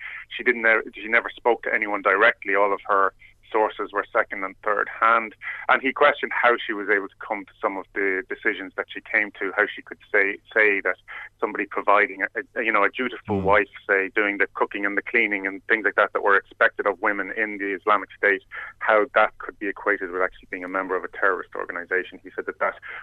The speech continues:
Speaker 1: wouldn't fly if you were trying to accuse, uh, a person of being a member of the I R A because they had provided a, a, a good home for their husband or something like that. He said, you know, that wouldn't fly in an Irish court, and, and this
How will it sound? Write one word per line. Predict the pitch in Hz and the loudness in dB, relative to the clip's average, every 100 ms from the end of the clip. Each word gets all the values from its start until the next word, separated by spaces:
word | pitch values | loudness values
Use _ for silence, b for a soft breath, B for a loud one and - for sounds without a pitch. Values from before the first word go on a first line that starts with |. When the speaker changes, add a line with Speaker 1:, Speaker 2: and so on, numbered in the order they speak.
| B | B
Speaker 1:
wouldn't | 117 110 101 - | 0 0 -4 0
fly | 107 101 98 95 - B B | 4 6 4 0 -12 B B
if | - - | -8 0
you | 113 | 2
were | 104 | 2
trying | 113 107 | 4 2
to | 101 | 2
accuse, | 101 - 117 107 104 - - | -4 0 0 2 -2 -6 -2
uh, | 104 95 - | 4 4 2
a | |
person | - 104 - 101 | 2 2 2 -6
of | 87 | -2
being | 104 98 | -2 0
a | 98 | 0
member | 101 98 95 - B B - | 0 2 0 0 B B -4
of | 107 | -2
the | 113 107 | 4 6
I | 107 | 6
R | 98 | 6
A | 101 101 98 | 6 4 0
because | 101 - 107 98 95 - | -6 -4 2 2 2 0
they | 101 | -2
had | 92 95 - - | 2 -2 -2 -6
provided | 104 101 95 95 | 2 2 4 2
a, | 92 87 | -2 -4
a, | - 117 - | -4 -2 -2
a | |
good | 113 110 | 0 0
home | - 110 101 95 | 2 0 0 -4
for | 101 | -2
their | 92 90 | 0 4
husband | 117 104 98 90 | 2 2 -6 -6
or | 90 | -10
something | 98 90 95 | -10 -10 -6
like | 92 - | -6 0
that. | 101 92 B B B | 2 2 B B B
He | 107 | -4
said, | 107 95 | -2 -2
you | |
know, | 95 92 | -4 2
that | 104 | 0
wouldn't | 98 92 - | 0 -10 -8
fly | 101 101 95 | -4 -2 -2
in | |
an | 90 | -4
Irish | 87 87 - | -4 -6 -6
court, | - 95 87 | -4 -4 -4
and, | 87 - 95 | -10 -10 -12
and | - 87 | -12 -6
this | 104 | -6